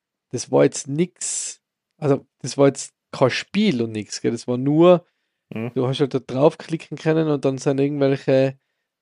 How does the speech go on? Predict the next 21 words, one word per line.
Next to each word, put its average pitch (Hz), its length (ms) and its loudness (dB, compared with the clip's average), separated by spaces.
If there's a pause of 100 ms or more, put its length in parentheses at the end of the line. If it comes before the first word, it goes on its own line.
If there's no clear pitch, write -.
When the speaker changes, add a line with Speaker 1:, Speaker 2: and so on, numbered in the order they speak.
Speaker 1:
sind 131 140 -4
irgendwelche 135 420 0
Sternbilder, 127 720 2
hast 117 120 0
du 139 80 -4
dann 120 80 -6
gesehen. 110 480 0 (1080)
Äh, 127 40 -8
also 123 1040 0 (140)
pixelige, 127 760 2 (200)
halt 127 220 -6
einfach, 131 240 -4 (200)
ja, 135 240 2 (280)
ja, - 80 -12 (420)
nineties 139 540 0
Style 113 460 -2
halt. 110 260 -8 (1040)
Und 143 160 2
ich 139 60 2
denk 156 180 6
mal, 135 220 2